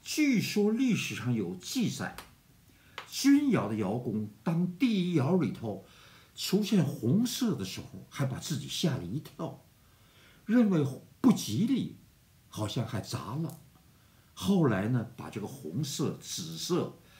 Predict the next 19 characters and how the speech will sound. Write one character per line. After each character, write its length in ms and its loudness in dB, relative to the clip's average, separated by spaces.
做 280 0
了 80 -2
一 80 -4
个 120 -4
珍 480 0
贵 180 2
的 80 2
颜 260 -4
色， 300 -6
是 240 -4
梦 260 4
寐 100 4
以 200 -2
求 300 -4
的 100 0
一 40 2
个 100 -2
颜 260 -8
色， 220 -10